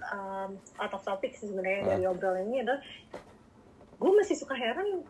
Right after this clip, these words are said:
Speaker 1: masih banyak banget anak-anak muda di Indo ya. Kebanyakan masih mikir umur dua puluhan deh gue nikah gitu. Padahal sebenarnya umur dua puluhan tuh udah umur produktif loh.
Speaker 2: Nah, itu
Speaker 1: Lo
Speaker 2: baru
Speaker 1: untuk
Speaker 2: gue ngomong.
Speaker 1: menikah, menurut gue, menurut
Speaker 2: Itu.
Speaker 1: gue, kalau, eh, untuk menikah untuk sekarang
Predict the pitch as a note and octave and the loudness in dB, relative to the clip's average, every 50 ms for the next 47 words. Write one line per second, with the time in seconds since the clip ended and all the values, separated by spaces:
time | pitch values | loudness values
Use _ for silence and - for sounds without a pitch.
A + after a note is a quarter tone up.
0 | - - - A#3+ B3 - A#3+ G#3 G#3 G#3 G#3 - G3+ A#3 D4+ - E4 D4 C4+ A3+ | -14 -8 -6 -6 -6 -4 -2 -2 -2 -2 -2 -4 -6 -6 -6 -8 -8 -10 -8 -6
1 | A3 G#3 G#3 - - - - - - G#3+ G3+ G3 F#3+ F#3+ G3+ F#3+ F3+ F#3+ F#3+ F#3+ | -6 -6 -8 -10 -14 -20 -20 -18 -12 -10 -8 -4 -2 -2 -2 -4 -4 -8 -10 -10
2 | G#3 A3 - G#3 G3+ G#3 G#3+ C#4+ C#4 C4 C4+ C4+ C4+ - G#3 G3+ G#3 G#3+ C#4+ D4 | -10 -8 -8 -8 -6 0 4 6 6 6 6 2 -2 -4 -2 -2 -2 -2 -2 -4
3 | D#4 D4+ C#4+ C4+ A#3 A3 A3+ A3 G3+ G#3 - D#4 D4+ C#4+ A#3 G#3 G3+ F#3 F#3 F3+ | -4 -4 -6 -6 -6 -6 -6 -6 -8 -6 -4 -4 -4 -4 -4 -6 -4 -2 -2 -2
4 | F3+ - A#3 C4+ C#4+ D4+ C#4+ B3 C#4+ C#4 B3+ A#3 - C4 C4+ C4 G#3 F#3+ F#3 F3+ | -2 -2 -4 -2 -2 -4 -4 -2 -4 -4 -4 -4 -4 -2 -2 0 -2 -2 -2 -4
5 | F#3 - A3+ A3 D4 C#4+ C#4 C4+ D4+ D#4+ D#4 C#4 A3+ G#3+ A3 G#3 G#3 A3+ A3+ B3 | -6 -4 -4 -2 -2 -2 0 -2 -2 0 0 0 2 4 4 4 4 2 0 2
6 | - E4 D#4 C4 A#3+ A#3+ A3+ A3+ A3 A3+ - F#3+ F#3+ F#3 F#3 - - G#3 G#3+ - | 0 2 2 2 2 2 0 -2 -4 -4 -2 -2 0 0 -2 -4 -6 -6 -6 -4
7 | - A3+ G3+ G3 G3+ G#3+ - - - F3 G#3+ F3 B2+ - D4 A#4+ C5+ - C#4+ C#4+ | -2 -2 -2 0 -2 -4 -6 0 6 8 8 8 8 8 8 10 12 12 12 12
8 | C#4 A#3+ G#3 F#3 E3 D#3+ D#3 D3+ C#3+ C3 B2+ B2 A2+ G#2 - - - D4+ D4 - | 12 12 12 8 8 10 10 10 10 10 8 6 4 -2 -2 -2 -2 -2 -2 -2
9 | C4+ B3 A#3+ A#3 A#3 A3+ A3+ G#3 G3 G#3 G3+ G#3 A#3+ D4+ D4+ - - - - - | -2 2 4 4 4 2 -2 0 0 2 2 2 0 -2 -6 -10 -14 -20 -20 -20
10 | - - - - - - - - - - - - - - A#3 C4 G3+ G3+ C4 D#4 | -20 -20 -20 -20 -20 -20 -20 -20 -20 -20 -16 -8 -2 -2 -2 0 4 4 4 4
11 | D#4 C4 A3 - - G#3+ G#3 G#3 G3 G#3 - - G3+ G3+ G3+ G3+ G3 - - G#3 | 2 0 -4 -4 -2 0 0 0 0 -2 -4 -6 -6 -6 -8 -8 -8 -8 -8 -8
12 | G3+ G3 - D4 D#4 D4 C#4 C4 - - - F#3 G3 C4+ D4+ E4+ | -8 -6 -6 -6 -6 -4 -4 -6 -4 -2 -2 0 0 0 -2 -2